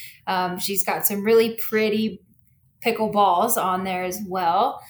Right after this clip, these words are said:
um, and some hats and some other fun gear. So definitely use that code and,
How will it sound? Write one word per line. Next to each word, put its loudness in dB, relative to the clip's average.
um, 0
and -4
some -4
hats -4
and 0
some -2
other 2
fun 0
gear. -4
So -10
definitely -2
use 2
that -2
code 0
and, -6